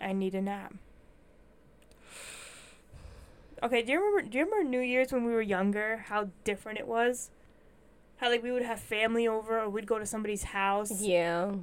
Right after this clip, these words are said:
Speaker 1: And, like, we'd do fireworks outside and then get in trouble by cops 'cause we would hear the cops and we'd run inside 'cause, like, we weren't allowed to have cops. I mean, uh, fireworks.
Speaker 2: <laughs> Yeah, I remember those old days when
Speaker 1: Like,
Speaker 2: it
Speaker 1: it's
Speaker 2: used to
Speaker 1: crazy.
Speaker 2: feel like it's Christmas. Now it doesn't really feel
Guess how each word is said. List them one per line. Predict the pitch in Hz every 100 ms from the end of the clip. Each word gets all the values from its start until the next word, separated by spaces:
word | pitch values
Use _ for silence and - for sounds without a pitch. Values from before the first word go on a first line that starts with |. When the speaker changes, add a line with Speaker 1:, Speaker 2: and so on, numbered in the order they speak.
| -
Speaker 1:
And, | 208
like, | 208
we'd | 202 214
do | 214
fireworks | 202 - 190 202 226 214 -
outside | 208 208 208
and | 202
then | 196 - - 208
get | 196
in | 190
trouble | 190 190 190
by | 190
cops | 190 180 180 -
'cause | 202
we | 196
would | 202
hear | 214
the | 214
cops | 220 196 196
and | 214
we'd | 196
run | 196
inside | 190 196 185 190 202 -
'cause, | 220 202
like, | 196
we | 190
weren't | 196 190
allowed | 190 185 190
to |
have | 202 202
cops. | 202 190 - - - - - -
I | 226
mean, | 214 196
uh, | 185 180
fireworks. | - 185 196 202 202 - -
Speaker 2:
<laughs> | - - - - - - - -
Yeah, | 220 190
I | 196
remember | 269 214 175
those | 160 - -
old | -
days | - - 196 226
when | 202
Speaker 1:
Like, | 196
Speaker 2:
it | 202
Speaker 1:
it's |
Speaker 2:
used | 220 240
to | 254
Speaker 1:
crazy. | 214 208
Speaker 2:
feel | 208 208 214 214 180
like | 196 190
it's | - 190 -
Christmas. | 220 208 - 208 220 - -
Now | 190 170 170
it | 175
doesn't | 185 185 -
really | 190 170
feel | - 180 175 180